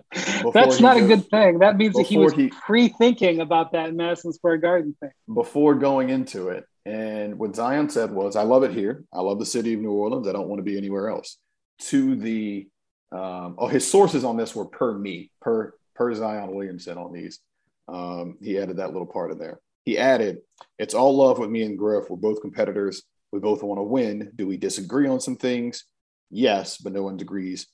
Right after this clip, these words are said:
Speaker 2: on everything, bringing up the disagreement on the original timeline for his return from the knee, from knee injury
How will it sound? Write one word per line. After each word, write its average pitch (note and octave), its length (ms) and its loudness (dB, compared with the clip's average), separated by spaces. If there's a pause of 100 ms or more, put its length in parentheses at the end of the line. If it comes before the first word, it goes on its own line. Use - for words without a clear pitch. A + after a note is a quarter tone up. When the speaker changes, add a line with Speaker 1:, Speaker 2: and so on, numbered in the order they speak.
(280)
Speaker 2:
on A2 200 -8
everything, G2+ 420 -8
bringing D3+ 380 -2
up B2 100 -2
the B2+ 60 -6
disagreement G2+ 680 -8
on F2+ 440 -12 (520)
the G#2+ 120 -6
original G#2+ 460 -4
timeline F#2+ 760 -12
for F#2 160 -10
his F#2+ 120 -10
return F#2 380 -14
from F#2 160 -16
the F2+ 100 -12
knee, F#2 180 -12
from F#2 400 -16
knee G2 180 -12
injury F2+ 420 -12